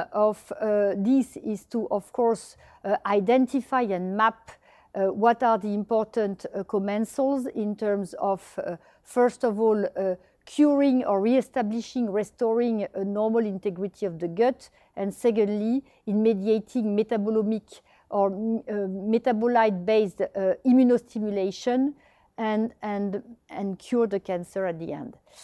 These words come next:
So, um, beside these efforts, we are, of course, trying to do causative, uh, relationship, uh, with the responses, so meaning that, uh, we need to identify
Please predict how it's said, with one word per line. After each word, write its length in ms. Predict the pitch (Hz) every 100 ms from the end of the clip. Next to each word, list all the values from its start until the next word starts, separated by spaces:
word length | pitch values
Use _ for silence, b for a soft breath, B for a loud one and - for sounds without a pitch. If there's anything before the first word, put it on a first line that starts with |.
| B B B
So, 480 | - 254 220 202 -
um, 480 | 208 196 185 185 - - _ 190
beside 500 | 240 - 302 311 240
these 200 | 254 -
efforts, 580 | 220 214 220 254 - - -
we 180 | 208 214
are, 220 | 214 220 -
of 220 | 208 -
course, 300 | 277 277 -
trying 420 | - 226 240 233
to 100 | 240
do 220 | 196 233 214
causative, 920 | 220 190 220 214 - 254 233 185 156 - b b b
uh, 320 | 196 196 196 -
relationship, 960 | 196 202 226 226 - 254 233 - 294 - - b b b -
uh, 460 | 226 208 214 208 -
with 240 | 233 202
the 100 | 220
responses, 720 | 220 - 233 240 - 285 277
so 160 | - 220
meaning 420 | 226 240 254 233
that, 320 | 208 196 - _ b b
uh, 240 | 208 208 -
we 220 | 208 233
need 380 | 226 277 262 -
to 120 | 214
identify 840 | 196 190 233 - 233 - 226 214